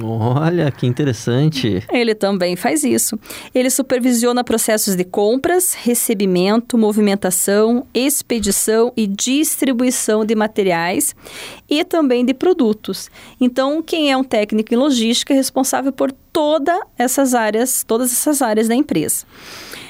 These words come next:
Speaker 2: Então, eu vou fazer uma compra. Eu tenho uma indústria e eu preciso comprar matéria-prima,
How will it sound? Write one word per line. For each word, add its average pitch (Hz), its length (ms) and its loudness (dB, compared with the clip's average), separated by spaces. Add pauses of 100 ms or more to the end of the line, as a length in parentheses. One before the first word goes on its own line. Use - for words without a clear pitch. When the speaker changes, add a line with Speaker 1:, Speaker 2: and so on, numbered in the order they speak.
(280)
Speaker 2:
Então, 269 180 0
eu 320 60 0
vou 330 100 0
fazer 311 320 0
uma 320 180 2
compra. 175 440 -2
Eu 180 40 -2
tenho 226 200 0
uma 226 100 2
indústria 277 640 2
e - 20 2
eu 277 80 0
preciso 269 400 0
comprar 262 420 0
matéria-prima, 254 920 2